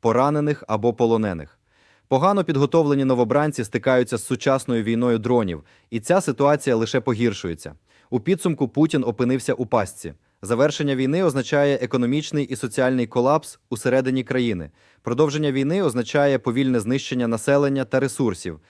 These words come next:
Навіть у разі гіпотетичної перемоги Російська Федерація залишиться виснаженою і ослабленою.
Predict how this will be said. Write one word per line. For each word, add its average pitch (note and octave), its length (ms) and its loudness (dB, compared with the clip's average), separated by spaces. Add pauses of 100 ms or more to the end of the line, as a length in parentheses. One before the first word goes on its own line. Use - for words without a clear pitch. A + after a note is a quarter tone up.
(200)
Навіть C3 360 -2
у B2 60 0
разі C3 300 2
гіпотетичної A#2+ 720 -2
перемоги D3 540 0 (220)
Російська B2+ 400 -2
Федерація C3 560 0
залишиться A#2+ 520 -2
виснаженою C3 800 -2 (180)
і B2 100 -2
ослабленою. G2+ 720 -2